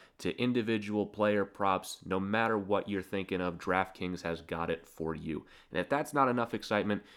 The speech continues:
you can turn small bets into bigger payouts with same game parlays. Combine multiple bets like which team will win, how many goals will be scored, and more for your shot at an even bigger payout. And best of all, DraftKings is safe, secure,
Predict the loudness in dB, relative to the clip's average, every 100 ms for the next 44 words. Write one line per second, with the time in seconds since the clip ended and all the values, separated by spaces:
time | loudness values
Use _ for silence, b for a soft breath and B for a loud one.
0 | b 0 0 2 -2 0 0 -2 -2 2
1 | 4 4 2 2 -2 -2 -2 -2 0 2
2 | 2 2 2 2 2 -2 -6 -4 0 0
3 | 0 -2 -2 0 -2 0 2 2 0 -4
4 | -8 b b b -4 2 4 4 6 4
5 | 4 0 0 2 0 0 -14 b -4 -4
6 | 2 0 0 -4 -2 2 2 2 0 -2
7 | -6 _ -8 2 4 4 0 2 2 2
8 | -4 -2 0 2 2 0 2 0 0 -6
9 | 0 0 0 0 2 2 b b -10 -6
10 | -6 -4 -2 0 -2 0 0 0 -2 -4
11 | -10 -8 -10 -10 b b b -4 0 -2
12 | 0 2 2 2 -4 _ _ 0 0 -2
13 | -4 0 -2 -2 -2 0 0 -2 -12 -6
14 | -4 -4 0 2 2